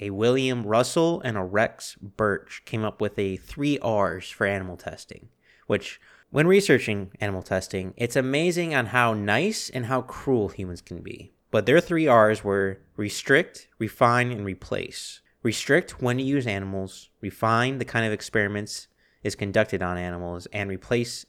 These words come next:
as technology becomes available. So, yes, replace animals with humans when we know it doesn't affect animals, but it'll affect us, 'cause I don't know how they figured out that, Nick, where a common drug, well, doesn't affect animals, but affects humans. Like, that's,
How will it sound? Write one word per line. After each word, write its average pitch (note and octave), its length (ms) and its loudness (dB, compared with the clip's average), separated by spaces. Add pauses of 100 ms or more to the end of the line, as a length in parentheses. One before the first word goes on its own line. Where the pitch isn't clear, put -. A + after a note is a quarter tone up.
(160)
as G2+ 160 -4
technology G#2 380 -6
becomes F#2+ 280 -8
available. E2+ 600 -10 (320)
So, A#2+ 520 4 (280)
yes, G#2+ 540 0
replace A#2+ 500 2
animals A2+ 480 -2
with - 220 -4
humans B2 560 -2
when G2 340 -6
we G2+ 140 -6
know G#2 600 2
it F#2+ 120 0
doesn't G2 300 0
affect - 280 -4
animals, F#2+ 300 -2
but F2 140 -8
it'll F2+ 100 -4
affect - 380 -6
us, A#2 360 4
'cause F#2 300 -2 (340)
I A#2+ 140 8
don't E3 80 8
know G2 140 0
how B2 240 8
they G2+ 100 0
figured F#2 340 0
out F2+ 260 0
that, F#2 280 0
Nick, F2 240 -10
where F2 220 -2
a F2 80 -4
common G#2 400 4
drug, F#2+ 320 2 (100)
well, G#2 260 -2
doesn't G2 280 -4
affect F#2+ 260 -2
animals, F#2+ 340 -6
but F2+ 140 -8
affects F2+ 300 -6
humans. G2 440 -8
Like, F2 120 -6
that's, A#2+ 400 -2